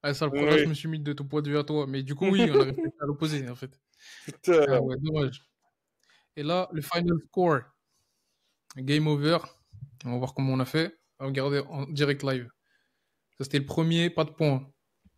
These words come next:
Speaker 2: Ok.
Speaker 1: Le deuxième, on a fait deux points. <laughs> Le troisième, trois points.
Speaker 2: <laughs>
Speaker 1: Isa, pas de points malheureusement.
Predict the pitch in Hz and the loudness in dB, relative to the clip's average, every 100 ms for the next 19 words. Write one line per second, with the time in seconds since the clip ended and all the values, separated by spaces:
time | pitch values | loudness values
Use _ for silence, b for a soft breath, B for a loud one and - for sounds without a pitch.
0 | - _ _ _ _ _ _ _ _ _ | -20 _ _ _ _ _ _ _ _ _
1 | _ _ _ _ _ - 180 143 147 170 | _ _ _ _ _ -2 0 2 4 4
2 | 160 165 151 139 151 147 151 151 131 127 | 4 2 -4 -2 -2 -2 -4 -2 -4 -6
3 | _ _ _ _ _ _ _ _ _ _ | _ _ _ _ _ _ _ _ _ _
4 | _ _ _ _ - - - - - _ | _ _ _ _ -20 -8 -4 -4 -4 _
5 | - 196 143 202 147 - 156 156 151 151 | -10 -2 2 4 2 2 4 4 2 -2
6 | B B B B _ - 180 160 165 185 | B B B B _ -2 0 2 0 -2
7 | - _ _ _ _ _ _ _ _ _ | -6 _ _ _ _ _ _ _ _ _
8 | _ _ _ _ _ _ _ _ _ _ | _ _ _ _ _ _ _ _ _ _
9 | b b b b b _ _ _ _ _ | b b b b b _ _ _ _ _
10 | _ _ _ 196 370 370 403 381 339 156 | _ _ _ -2 4 6 8 6 4 2
11 | - - 139 - 143 139 135 131 135 143 | -4 -10 -10 -4 -2 -2 -2 -4 -4 -6
12 | 147 | -6